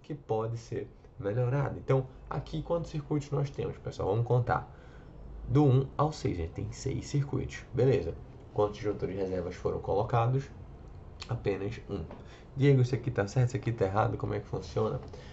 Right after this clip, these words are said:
Seguinte, a gente tem que recorrer à norma N B R cinquenta e quatro dez. E a norma prevê a seguinte forma. Até seis disjuntores, pelo menos espaço mínimo destinado para dois circuitos, de sete a doze, três.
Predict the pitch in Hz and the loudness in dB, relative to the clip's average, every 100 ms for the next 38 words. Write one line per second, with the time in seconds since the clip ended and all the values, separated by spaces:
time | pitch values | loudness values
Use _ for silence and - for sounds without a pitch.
0 | - - - 160 135 107 101 107 - 110 | -14 -10 -4 2 2 2 -2 -4 -2 -2
1 | 113 101 104 98 98 92 - - 98 95 | 0 0 2 0 0 -2 -4 -4 -4 -2
2 | 85 87 - - 87 - 85 104 90 85 | -2 -4 -6 -4 -4 -4 -4 -4 -6 -6
3 | - - - - - 110 139 139 127 110 | -8 -16 -16 -6 0 4 4 4 2 2
4 | 117 127 - - 113 117 127 139 - 82 | 2 2 -4 -2 -2 2 2 2 0 -2
5 | 85 - - - - - 120 131 123 - | -2 -6 -12 -16 -4 0 2 2 2 4
6 | 143 143 123 104 98 113 101 80 - - | 4 6 4 2 2 2 2 0 -10 -14
7 | - - 110 113 104 101 104 - 98 101 | -12 -4 2 4 4 2 -2 -2 -2 -2
8 | - 95 98 104 101 - 95 92 - - | -4 -4 -2 0 -2 -2 -4 -4 -4 -2
9 | 98 117 - - - - 95 - 95 92 | 0 0 -2 -14 -16 -12 -8 -2 -2 -2
10 | - - - 113 - - - 92 - 87 | -6 -4 0 0 -2 -10 -8 -6 -2 -2
11 | - 101 90 82 87 104 - 123 - | 2 2 4 0 0 -4 -2 -2 -2